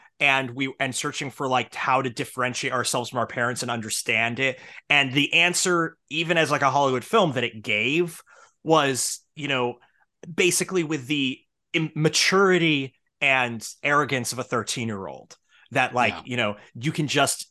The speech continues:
Speaker 1: cynically dismiss these things. And there is that kind of thing you're talking about, The Daily Show, people getting their news from The Daily Show,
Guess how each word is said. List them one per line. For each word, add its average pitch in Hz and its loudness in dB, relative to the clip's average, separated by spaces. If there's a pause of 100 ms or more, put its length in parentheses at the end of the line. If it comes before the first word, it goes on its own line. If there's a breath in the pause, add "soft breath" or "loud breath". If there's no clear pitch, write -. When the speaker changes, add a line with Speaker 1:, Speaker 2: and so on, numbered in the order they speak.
Speaker 1:
cynically 170 0
dismiss 123 -4
these 110 -8
things. 104 -8
And 143 -4
there 156 2
is 185 4
that 175 0
kind 147 -4
of 131 -8
thing 131 -8
you're 123 -6
talking 127 -2
about, 113 -8
The 113 -10
Daily 123 -4
Show, 117 -8
people 117 -10
getting 113 -8
their 110 -6
news 107 -8
from 113 -12
The 98 -12
Daily 110 -12
Show, 101 -10